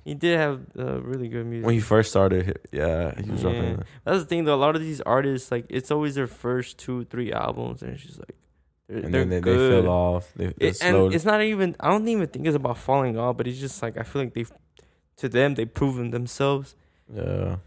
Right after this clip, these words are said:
Speaker 1: And then, like, you can't, you have to change. You have to grow up as a person, too.
Speaker 2: It's 'cause I would say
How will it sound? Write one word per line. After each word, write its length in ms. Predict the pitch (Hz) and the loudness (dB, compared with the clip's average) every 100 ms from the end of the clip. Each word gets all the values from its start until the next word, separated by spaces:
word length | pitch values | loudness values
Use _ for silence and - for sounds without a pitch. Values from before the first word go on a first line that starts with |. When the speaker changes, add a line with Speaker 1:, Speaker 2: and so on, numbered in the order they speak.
| - _ _ _ | -18 _ _ _
Speaker 1:
And 140 | 147 139 | -10 -4
then, 300 | 139 139 127 | -4 -4 -6
like, 280 | 90 82 - - - - - _ _ _ _ _ _ _ _ _ _ | -10 -12 -16 -18 -20 -20 -20 _ _ _ _ _ _ _ _ _ _
you 140 | 143 | -10
can't, 480 | 147 175 175 160 117 - _ _ _ - | -4 2 4 4 0 -6 _ _ _ -6
you 140 | 156 | 0
have 220 | 175 175 - | 2 0 -2
to 180 | 165 | -6
change. 520 | 143 - 135 143 120 123 | -6 -2 0 2 0 -2
You 60 | |
have 140 | 135 135 | -4 -4
to 60 | |
grow 380 | 113 120 120 120 | -8 0 4 4
up 100 | 117 | 2
as 160 | 120 110 | -2 -2
a 20 | |
person, 460 | - 117 117 - - | -4 -4 -4 -6 -12
too. 340 | - - - 135 _ _ - | -10 -10 -12 -16 _ _ -6
Speaker 2:
It's 100 | 135 | 4
'cause 140 | 160 | 4
I 100 | - 117 | 8 8
would 180 | 127 | 10
say 200 | 131 131 | 6 2